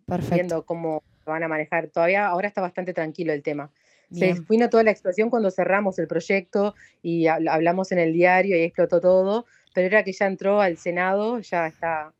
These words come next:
Speaker 2: como que ahora es, es parte de ellos, a ver qué
Speaker 1: Claro,
Speaker 2: deciden, ¿viste?
Speaker 1: está, está en el poder. <laughs>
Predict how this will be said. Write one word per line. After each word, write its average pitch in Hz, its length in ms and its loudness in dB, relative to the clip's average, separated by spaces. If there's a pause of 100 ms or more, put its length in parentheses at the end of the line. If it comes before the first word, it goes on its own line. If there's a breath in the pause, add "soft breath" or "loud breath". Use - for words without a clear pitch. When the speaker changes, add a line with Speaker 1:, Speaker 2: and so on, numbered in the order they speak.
(240)
Speaker 2:
como 196 180 -2
que 220 80 2
ahora 262 120 4
es, 285 100 -4
es - 400 -8
parte 202 300 -2
de 208 80 2
ellos, 185 260 -6
a 170 60 0
ver 180 120 -2
qué 185 100 -2
Speaker 1:
Claro, 185 260 6
Speaker 2:
deciden, 151 180 -2
¿viste? 160 240 -4
Speaker 1:
está, 202 260 4
está 220 200 4
en 220 60 4
el 240 120 4
poder. 165 420 4
<laughs> 247 840 2